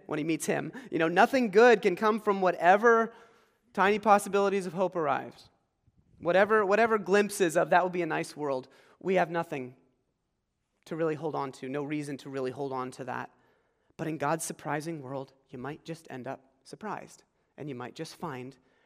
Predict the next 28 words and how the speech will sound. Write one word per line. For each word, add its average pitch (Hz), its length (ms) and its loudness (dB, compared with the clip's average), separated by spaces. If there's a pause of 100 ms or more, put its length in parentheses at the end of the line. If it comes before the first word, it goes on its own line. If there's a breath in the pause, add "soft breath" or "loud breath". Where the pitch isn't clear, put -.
(120)
that 123 120 -16
there's 127 240 -4
good 147 260 -2
and 143 160 -8
there's 131 160 -8
beauty 131 460 -8
in 120 80 -8
all 135 260 -6
of 170 80 -8
the 175 80 -6
things 143 460 -10 (180 soft breath)
that 131 160 -4
you 151 140 -10
think 151 240 -12
are 143 80 -6
beyond 131 320 -8
redemption 120 500 -12 (1500)
if - 180 -14
we 131 80 -6
walk 131 260 -4
into 131 180 -12
them 123 160 -10
with 117 140 -14 (800)
our 123 160 -8
eyes 113 180 -6
on 117 120 -12
Jesus. - 400 -16 (920 soft breath)
So, 202 320 4